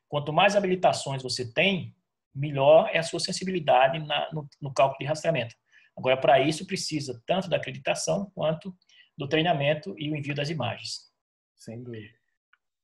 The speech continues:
Speaker 1: Bom, a Roberta Petenati, nossa amiga lá do Sul, beijo, Roberta,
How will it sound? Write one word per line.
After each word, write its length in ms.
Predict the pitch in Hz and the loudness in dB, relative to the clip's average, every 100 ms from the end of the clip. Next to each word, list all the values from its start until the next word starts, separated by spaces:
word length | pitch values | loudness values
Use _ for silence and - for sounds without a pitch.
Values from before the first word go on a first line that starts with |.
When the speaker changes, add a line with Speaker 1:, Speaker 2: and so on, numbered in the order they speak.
| _ | _
Speaker 1:
Bom, 240 | 143 - - | -2 -2 -2
a 720 | - 139 147 147 143 135 - - | 2 4 6 4 4 0 -4 -6
Roberta 480 | 143 139 165 180 165 | -4 2 2 2 -2
Petenati, 760 | 160 156 131 156 165 190 165 - _ - | -4 -4 0 2 2 -2 -8 -12 _ -16
nossa 200 | 113 120 | -12 -8
amiga 260 | 120 127 | -6 0
lá 80 | 127 | 0
do 120 | 123 | 0
Sul, 520 | 113 147 160 180 170 - | -4 -2 0 0 -4 -10
beijo, 300 | - 139 139 | -4 -4 -2
Roberta, 600 | 120 135 160 165 160 156 | -4 2 4 4 0 -4